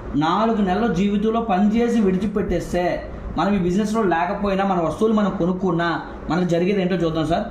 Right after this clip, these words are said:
నాలుగు నెలలకి మన దగ్గర పదహారు వందల మంది వచ్చారు. కొత్త వాళ్ళు వచ్చినా రాకపోయినా, ఈ పదహారు వందల మంది ఎవరింటికి కావాల్సిన సరుకులు వాళ్ళు ఈజీగా కొనుక్కుంటున్నారు ఇక్కడ.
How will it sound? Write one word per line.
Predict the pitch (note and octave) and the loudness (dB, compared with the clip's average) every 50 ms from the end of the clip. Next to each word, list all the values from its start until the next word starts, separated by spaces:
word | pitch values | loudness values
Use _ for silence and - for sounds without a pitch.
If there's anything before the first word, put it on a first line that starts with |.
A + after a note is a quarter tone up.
| - - - - - C#3 | -8 -12 -12 -8 -4 -2
నాలుగు | D3 D#3 F3 F#3+ G#3+ A3+ A3+ | -2 0 0 0 0 0 0
నెలలకి | G#3 G3+ G3+ G3+ G3+ A3 | 0 0 0 0 0 0
మన | A3 G#3+ G3 F3+ | 0 0 0 0
దగ్గర | F3 E3+ F3+ G3 F#3 D#3+ D3 D3 D3+ - - - - - - - | 0 0 0 0 2 2 2 0 -2 -2 -6 -8 -10 -8 -6 -4
పదహారు | D3+ E3+ F3 F3 F3+ F3 E3+ | 0 0 0 2 2 0 0
వందల | D#3+ E3 F3 F#3+ F#3+ | 0 0 0 0 0
మంది | F#3 F3 F3 F3 | 0 0 0 0
వచ్చారు. | D#3+ - F3 D#3+ E3+ G#3 A#3 - - - - - - - - - | -2 -2 -2 0 0 -2 -2 -4 -8 -10 -12 -12 -12 -10 -6 -4
కొత్త | - - - - B3+ | -4 -4 -2 -2 0
వాళ్ళు | B3 B3 B3 B3+ A#3+ | 0 2 2 2 0
వచ్చినా | A#3 A#3+ A#3+ A3+ A#3 A#3 | 0 0 0 0 2 2
రాకపోయినా, | A3 G#3 G3+ G3+ F#3+ F#3+ G#3 G#3 G#3+ A#3 A3 F3+ D#3+ D#3+ D#3+ D#3+ - - - - - F#3 | 0 0 0 -2 -2 0 2 2 2 2 2 0 0 0 -2 -4 -6 -8 -10 -6 -2 0
ఈ | G#3 G#3 | 0 0
పదహారు | G#3 F#3 F3 F3 F#3+ G3 G#3+ A3 A3+ A#3 A#3 | 0 0 -2 0 0 0 2 2 2 2 2
వందల | A#3 A3+ A3+ A3+ A3 | 2 0 2 2 2
మంది | A3 G#3+ G#3+ G#3 G#3+ A#3 A3 F3+ E3+ E3+ - - - - - - D3 E3+ | 2 2 2 2 2 4 2 2 2 0 0 -2 -4 -4 -4 -2 0 0
ఎవరింటికి | F3 F3+ G#3+ A#3+ A#3+ B3 A3+ C4+ A3+ - | 2 2 2 2 2 2 2 0 0 -2
కావాల్సిన | - A3 G#3+ A3 A3 G3+ G3+ A#3 | 0 0 0 0 0 0 0 -2
సరుకులు | A3 A3+ G3+ F#3+ F#3 A3+ A3+ | 0 0 0 0 2 2 2
వాళ్ళు | A3+ G#3+ G#3 G3 F#3+ | 2 0 0 0 -2
ఈజీగా | F#3+ F3+ G#3 G#3+ A#3 A3+ | 0 0 0 0 0 0
కొనుక్కుంటున్నారు | G#3+ G#3 G3 F3+ - G3+ F#3+ F#3 F#3 D#3+ | 0 0 -2 0 0 0 2 2 0 0
ఇక్కడ. | D3 D3+ C3+ - | -2 -2 -2 -4